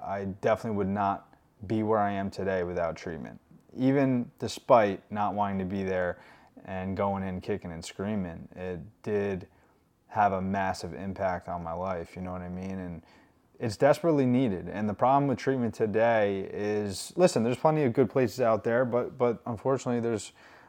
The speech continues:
plenty of shitty places out there too. And treatment kinda has a black eye on it, so to speak, because I think a lot of places put money, they put the dollars before the patient.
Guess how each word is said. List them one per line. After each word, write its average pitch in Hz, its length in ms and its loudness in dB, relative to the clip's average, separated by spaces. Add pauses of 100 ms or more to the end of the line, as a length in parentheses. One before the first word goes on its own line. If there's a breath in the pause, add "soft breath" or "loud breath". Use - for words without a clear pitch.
(160 loud breath)
plenty 123 260 6
of 107 60 0
shitty 143 260 4
places 104 300 2
out 104 160 4
there 101 160 2
too. 117 500 2
And 101 400 -2
treatment 143 400 -2
kinda 127 240 0
has 117 520 -2 (520 soft breath)
a 110 100 4
black 110 520 6
eye 101 480 6
on 92 240 -6
it, 87 120 -8
so 95 200 -4
to 90 80 -6
speak, 90 420 -10
because 98 340 -4
I 98 120 0
think 117 500 -4 (720 soft breath)
a 113 80 4
lot 107 260 8
of 107 60 4
places 113 400 0
put 117 240 0
money, 104 680 0
they 95 160 -4
put 107 180 -2
the - 80 -4
dollars 101 560 8
before 98 400 -4
the 92 60 -2
patient. 110 480 -2